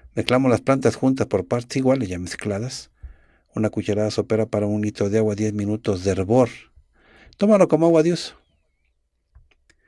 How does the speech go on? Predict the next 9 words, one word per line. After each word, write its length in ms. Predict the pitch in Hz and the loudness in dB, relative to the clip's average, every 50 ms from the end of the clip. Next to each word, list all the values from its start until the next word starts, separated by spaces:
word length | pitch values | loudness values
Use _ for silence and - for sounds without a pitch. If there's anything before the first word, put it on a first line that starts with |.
| _ _ _ _ _ _ _ | _ _ _ _ _ _ _
Vamos 220 | - 135 143 147 139 | 2 2 4 4 4
con 160 | - 143 127 | 2 2 2
suplementos. 880 | 135 135 131 - 131 135 147 160 165 156 - 143 131 131 - - - - _ _ _ _ _ - - - _ _ _ _ _ _ _ _ _ _ _ - | 2 0 2 4 4 6 6 4 2 0 0 -2 -2 -2 -4 -8 -14 -16 _ _ _ _ _ -20 -20 -20 _ _ _ _ _ _ _ _ _ _ _ -4
Ginseng 360 | 123 131 151 147 - 147 135 | 0 2 2 2 4 2 4
de 80 | 123 123 | 6 6
Brasil, 640 | 120 120 127 123 - - 156 170 165 160 156 - - _ _ _ _ _ _ _ _ _ _ _ - - - _ _ _ _ _ - - - - - _ _ _ _ _ _ _ | 8 8 8 6 6 6 6 6 6 6 2 -4 -12 _ _ _ _ _ _ _ _ _ _ _ -20 -20 -20 _ _ _ _ _ -20 -20 -20 -20 -20 _ _ _ _ _ _ _
jalea 400 | _ - 117 120 127 139 135 135 | _ 2 4 6 6 6 4 4
real 260 | 127 131 139 139 143 | 4 4 2 4 4
liofilizada, 960 | 135 120 113 - 127 113 110 110 104 - - 151 151 127 110 117 117 117 | 2 0 2 2 0 2 2 2 2 4 4 4 4 2 0 -2 -4 -6